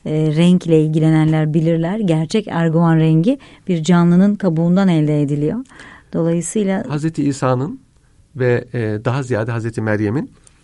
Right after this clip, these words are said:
Speaker 2: Orta Çağ, Rönesans daha doğrusu tablolarında hep Erguvan rengiyle, e,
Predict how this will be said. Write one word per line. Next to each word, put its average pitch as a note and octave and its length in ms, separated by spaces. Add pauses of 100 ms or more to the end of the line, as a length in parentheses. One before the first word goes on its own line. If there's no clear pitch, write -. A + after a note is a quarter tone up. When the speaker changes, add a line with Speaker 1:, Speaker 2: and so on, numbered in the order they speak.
(260)
Speaker 2:
Orta C3 240
Çağ, A2 300
Rönesans A2 560
daha G2+ 180
doğrusu G#2+ 260
tablolarında G#2+ 560
hep F3+ 140
Erguvan A#2+ 420
rengiyle, G2 480 (540)
e, F#2 340